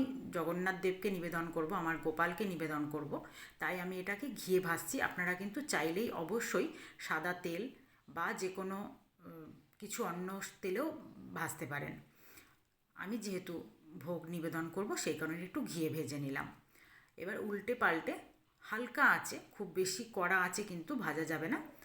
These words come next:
হালকা আঁচে আস্তে আস্তে ভাজতে হবে। এরকম যখন লাল লাল হয়ে যাবে, তখন আমি এগুলোকে তুলে নেব।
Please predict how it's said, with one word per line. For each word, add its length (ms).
হালকা 400
আঁচে 260
আস্তে 340
আস্তে 260
ভাজতে 320
হবে। 240
এরকম 340
যখন 280
লাল 280
লাল 160
হয়ে 200
যাবে, 280
তখন 280
আমি 200
এগুলোকে 400
তুলে 220
নেব। 200